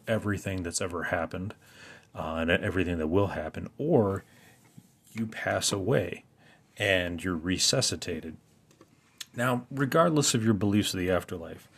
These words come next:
many people state that when they have passed away, either on the operating table and come back, or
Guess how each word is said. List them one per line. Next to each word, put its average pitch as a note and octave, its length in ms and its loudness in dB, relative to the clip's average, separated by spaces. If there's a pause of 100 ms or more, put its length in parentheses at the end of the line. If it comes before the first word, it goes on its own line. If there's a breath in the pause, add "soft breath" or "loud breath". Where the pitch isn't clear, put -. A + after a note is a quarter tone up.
(380 loud breath)
many B2+ 340 2
people F#2+ 540 -4 (100)
state - 480 -2
that F#2+ 160 -4 (480 loud breath)
when F#2 240 -4
they G2+ 160 -2
have A#2 220 0
passed G#2+ 340 -4
away, F#2 320 2
either F2+ 300 0
on E2+ 100 -4
the E2+ 120 -2
operating G2+ 460 2
table F#2 380 0
and E2+ 140 -6
come F#2+ 200 -2
back, F#2+ 460 4
or E2 300 -6